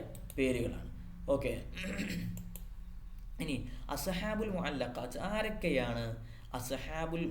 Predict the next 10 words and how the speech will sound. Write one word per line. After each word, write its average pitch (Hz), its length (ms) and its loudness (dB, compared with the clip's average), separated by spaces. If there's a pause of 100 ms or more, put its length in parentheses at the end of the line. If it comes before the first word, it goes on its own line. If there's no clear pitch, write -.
മുഅല്ലഖാത്ത്? 107 760 -2 (680)
ഈ - 20 2 (300)
ഏഴെണ്ണാണ് 175 540 6
ഞാൻ 156 160 2
ആദ്യം 135 260 4
പറയുന്നത് 113 260 2
കേട്ടോ. 98 160 0 (300)
ഒന്ന് 180 200 2
ഇമ്രുൽ 175 400 10 (120)
ഖൈസ്, - 320 0